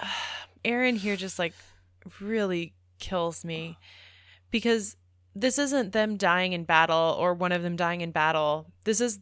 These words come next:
Speaker 2: they get to say goodbye. They get to say all the things that they wanna say to each other. And even though she's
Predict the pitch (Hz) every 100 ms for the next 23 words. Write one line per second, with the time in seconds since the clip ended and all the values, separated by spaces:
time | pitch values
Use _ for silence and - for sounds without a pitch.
0 | - 196 202 208 214 - 185 175 156 160
1 | 160 156 170 175 214 214 - 202 190 175
2 | 170 170 175 165 165 165 - 156 - 170
3 | 151 156 160 - 151 156 147 160 151 151
4 | 165 - - - - - 214 220 - 254
5 | 294 330 - 247